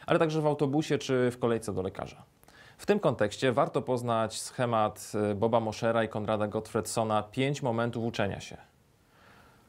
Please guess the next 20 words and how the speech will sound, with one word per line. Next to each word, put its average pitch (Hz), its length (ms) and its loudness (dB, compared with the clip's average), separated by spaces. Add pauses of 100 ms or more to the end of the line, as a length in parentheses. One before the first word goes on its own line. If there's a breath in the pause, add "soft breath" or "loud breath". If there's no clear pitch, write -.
(140 soft breath)
Pokazano 139 400 4
w 131 80 -4
nim 139 160 -2
pięć 160 320 0
sytuacji, 123 680 0
w 151 60 -8
których 123 280 -2
twoi 135 240 0
pracownicy 120 560 -2
mogą 127 320 2
mieć 123 260 -2
potrzebę 117 600 2 (680 soft breath)
uczenia 127 460 2
się, 120 340 -2
zdobycia 120 360 0
nowej 113 300 0
wiedzy 117 260 0
lub 110 140 0
utrwalenia 107 520 0
jej. 73 220 -12